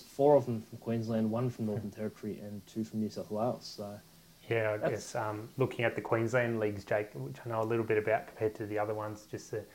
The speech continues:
Speaker 2: the M P L, I suppose you've got some, some teams down the bottom like Sunny Coast Fire who copped, I think it was a
Speaker 1: Yeah,
Speaker 2: fifteen one
Speaker 1: it was seventeen one
Speaker 2: or
Speaker 1: and a
Speaker 2: fifteen,
Speaker 1: fifteen nil.
Speaker 2: yeah.
Speaker 1: Yeah.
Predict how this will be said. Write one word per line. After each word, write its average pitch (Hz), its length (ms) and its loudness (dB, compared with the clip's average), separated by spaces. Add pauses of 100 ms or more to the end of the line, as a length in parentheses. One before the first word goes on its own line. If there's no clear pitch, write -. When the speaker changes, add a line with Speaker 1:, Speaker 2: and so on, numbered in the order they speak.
(340)
Speaker 2:
the 117 140 4
M 117 120 4
P 110 120 -2
L, 107 160 4
I 107 40 2
suppose 104 280 -4
you've 101 100 -8
got 117 200 -4
some, 107 340 -10
some - 200 -10
teams 113 300 -2
down 104 220 -2
the 98 60 -8
bottom 104 340 2
like 101 140 -10
Sunny 104 200 -8
Coast 101 280 -6
Fire 104 340 -2
who 104 160 -6
copped, - 380 -10
I - 360 -20
think 110 140 -6
it - 20 -2
was 92 100 -6
a 95 120 -10
Speaker 1:
Yeah, 104 260 2
Speaker 2:
fifteen 104 280 0
one 101 220 -6 (200)
Speaker 1:
it - 40 -4
was 92 140 -4
seventeen 113 640 4
one 113 220 4
Speaker 2:
or - 20 6
Speaker 1:
and 101 180 2
a 98 100 -4
Speaker 2:
fifteen, 113 160 -6
Speaker 1:
fifteen 104 340 -4
nil. 113 120 4
Speaker 2:
yeah. 104 140 4 (200)
Speaker 1:
Yeah. 95 60 -12